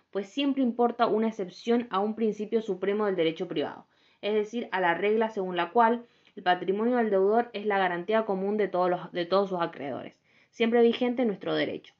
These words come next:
pero hoy expresamente consagrada en el artículo doscientos cuarenta y dos del Código Civil y Comercial, cuyo último párrafo también prevé a la excepción. Los patrimonios excep-, especiales autorizados por la ley solo tienen por garantía los bienes que lo integran.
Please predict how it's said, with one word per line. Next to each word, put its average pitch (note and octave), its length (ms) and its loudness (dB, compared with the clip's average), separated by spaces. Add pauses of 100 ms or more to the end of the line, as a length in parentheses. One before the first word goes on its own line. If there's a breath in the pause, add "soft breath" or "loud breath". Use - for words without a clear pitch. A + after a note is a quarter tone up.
(200)
pero G#3 220 2
hoy B3 140 4
expresamente G#3+ 640 -4
consagrada A3 480 0
en G3+ 80 -2
el F3 80 -2
artículo F#3+ 460 0
doscientos G3+ 440 -2
cuarenta A3 320 -4
y A3+ 80 4
dos G#3+ 220 0
del E3+ 160 -2
Código F#3+ 260 2
Civil F3 280 -6
y F3 80 0
Comercial, - 460 -8 (420)
cuyo A#3 300 0
último C4 480 2
párrafo A3+ 460 2
también G3+ 420 0
prevé A3+ 520 0 (720)
a F#3 100 -4
la F3 80 0
excepción. F3 560 -8
Los F#3 120 -8
patrimonios F#3+ 540 0
excep-, A#3 400 -2
especiales A3+ 560 0
autorizados F#3 580 0
por F#3 140 -6
la D#3+ 120 2
ley C3+ 220 -2 (280 soft breath)
solo A3 260 0
tienen A3 400 2
por G3+ 220 -2
garantía A3 480 2
los F3+ 140 0
bienes F#3+ 260 -2
que F#3 100 -6
lo F3 60 -2
integran. C#3+ 480 -8